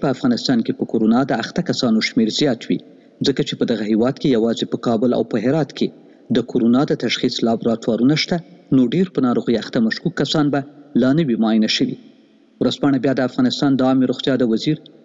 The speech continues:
فیروز الدین فیروز اندېښنه یاده کړې ده چې وایي، د اټکلونو له مخې ښایي په افغانستان کې تر پنځه ویشتو میلیونه پورې کسان په کورونا اخته شي که احتیاط ونه شي. ګارډین ورځپاڼې بیا دې ته اشاره کړې ده چې په جګړه ځپلي افغانستان کې ډیر خلک د ورځې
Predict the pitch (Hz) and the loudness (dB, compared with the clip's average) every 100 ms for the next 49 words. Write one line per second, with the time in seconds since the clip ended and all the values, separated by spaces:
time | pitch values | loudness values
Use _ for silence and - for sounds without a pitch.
0 | - - 127 123 - 113 123 117 - 117 | -6 -2 0 0 0 0 0 0 -2 2
1 | 127 - 131 120 117 - 175 175 143 139 | 0 0 -2 0 0 0 2 2 0 -2
2 | 151 143 135 143 139 135 123 - - - | 0 0 0 0 2 2 -2 -10 -20 -4
3 | 117 113 - 123 120 117 113 127 156 147 | -2 -2 -2 0 2 4 4 2 0 -2
4 | 139 131 131 120 131 117 - 147 139 143 | 0 0 0 -2 0 -2 0 0 0 -2
5 | 139 - - - - - - 127 196 175 | -4 -6 -20 -4 -2 -2 0 0 2 0
6 | 135 - 113 120 127 143 190 135 - 113 | 0 0 2 2 2 2 2 0 0 -2
7 | 107 110 - 113 - - 113 113 110 104 | -2 -4 0 0 0 -4 2 2 2 -2
8 | - 151 - 139 - - 127 - 117 - | -2 -2 0 -2 0 -2 -2 -4 -4 2
9 | 107 - - - - - _ 127 131 123 | 2 2 -4 -10 -20 -20 _ 0 2 2
10 | 113 147 139 131 - 139 123 131 120 135 | 0 0 0 -2 -2 -2 0 0 0 0
11 | 127 123 - 135 165 - 110 117 - - | 0 -2 -2 -2 -2 0 0 0 -6 -14
12 | - - 139 127 110 107 113 117 117 123 | -20 -8 -4 -2 -2 0 -2 -2 -2 0
13 | 117 - 117 113 - 143 143 135 131 - | 0 0 0 0 0 -2 0 0 0 0
14 | 135 117 113 107 127 | -2 0 -2 0 0